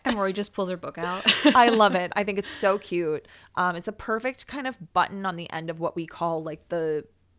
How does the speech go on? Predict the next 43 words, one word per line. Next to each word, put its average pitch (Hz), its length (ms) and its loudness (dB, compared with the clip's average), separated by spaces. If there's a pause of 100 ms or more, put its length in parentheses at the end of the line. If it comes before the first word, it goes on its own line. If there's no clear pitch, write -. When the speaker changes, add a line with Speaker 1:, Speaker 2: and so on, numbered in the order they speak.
(600)
Speaker 2:
precursor 175 840 -8
to, 180 260 -6
what 233 120 -4
do 294 60 -8
we 285 80 -6
call 254 200 -2
that? 262 160 2
Speaker 1:
Yeah. 165 100 -6
Speaker 2:
Like, 202 280 -2 (260)
Speaker 1:
The 294 60 -14 (120)
Speaker 2:
um, 196 200 2
Speaker 1:
prequel. 165 500 -4
Speaker 2:
the 277 80 -8
prequel. 165 680 -4 (300)
Not 403 160 -2
so 359 80 -4
much 269 140 -8
a 220 40 -6
prequel. - 120 -12
Speaker 1:
The 214 80 -6
prologue. 226 520 2
Speaker 2:
The 151 60 0
prologue. 185 720 2
Thank 196 260 -2
you. 160 80 -2
I 165 60 2
was 165 100 -4
like, 170 120 -6
it's - 80 -8
a 170 40 -8
Speaker 1:
Yeah. 160 120 -4
Speaker 2:
P 277 120 0
word. 269 380 2
It's - 80 -12
a - 40 -16
P 254 200 -4
R 240 180 8
word. 220 140 0
Speaker 1:
It's - 180 -2
a - 60 -10
P 226 140 -2
word. 202 200 0
<laughs> 311 100 6